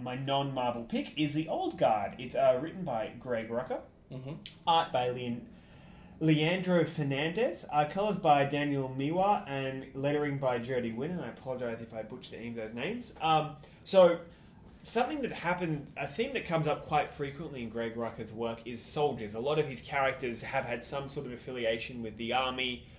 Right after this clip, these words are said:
Speaker 1: or sort of have a military background.
Speaker 2: Yeah.
Speaker 1: So this book is about this band of five soldiers who can't die. So some of them have been around since the antiquity, and basically they just, they can't be killed. They're immortal,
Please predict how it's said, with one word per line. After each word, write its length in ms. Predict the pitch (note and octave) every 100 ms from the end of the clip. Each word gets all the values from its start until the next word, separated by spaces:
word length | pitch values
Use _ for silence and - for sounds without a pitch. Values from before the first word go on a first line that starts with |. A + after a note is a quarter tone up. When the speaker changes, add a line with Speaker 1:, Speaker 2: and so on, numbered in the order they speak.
| - -
Speaker 1:
or 200 | B2+ B2+
sort 180 | - C3
of 80 | B2
have 220 | B2+ A#2+
a 160 | A#2 A2
military 520 | A#2+ C3+ C3 - A#2+
background. 580 | G#2 G#3 - A2+ G2 -
Speaker 2:
Yeah. 300 | C3 B2+ - -
Speaker 1:
So 100 | D3+
this 160 | F3+
book 260 | - F3 - C#3+
is 180 | C#3+ C3+
about 400 | B2+ B2+ - - - - - - - - -
this 180 | C#3 C3+
band 360 | - C3+ C3+ A#2+
of 140 | A#2
five 320 | - G#2 D3+
soldiers 480 | - B2+ A#2 A#2+ A2+ - - - -
who 220 | D#3 D3
can't 440 | - - D3+ B2+ -
die. 320 | A#2 G2+ F2+ -
So 120 | - D3
some 180 | F3+
of 60 | F3
them 120 | D3+
have 100 | C3+
been 160 | C3+ C3
around 320 | A#2+ A#2+ A#2+
since 220 | C3+ A#2+
the 160 | B2 A#2
antiquity, 560 | A2+ E3 D#3 C#3 A2+
and 100 | G#2+
basically 640 | A2 D3 A#2 - A2+ G#2 - - - -
they 120 | A#2+
just, 180 | A2+ - -
they 120 | A2
can't 280 | - B2 A2
be 60 | G#2
killed. 300 | - A#2 G#2
They're 140 | A2
immortal, 520 | C#3+ F3 E3 D#3+ -